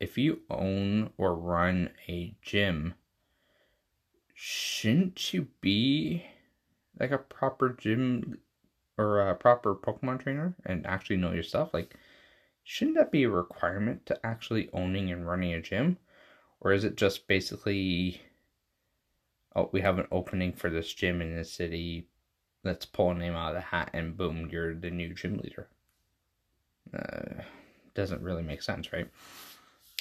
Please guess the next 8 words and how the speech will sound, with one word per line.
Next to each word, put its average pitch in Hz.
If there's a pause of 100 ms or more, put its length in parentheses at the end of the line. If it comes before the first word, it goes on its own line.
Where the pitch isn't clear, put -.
(120)
Um, 90 (1600)
<laughs> 131
when 110
Ash 110
decides 92
to 92
face 87
Pik-, -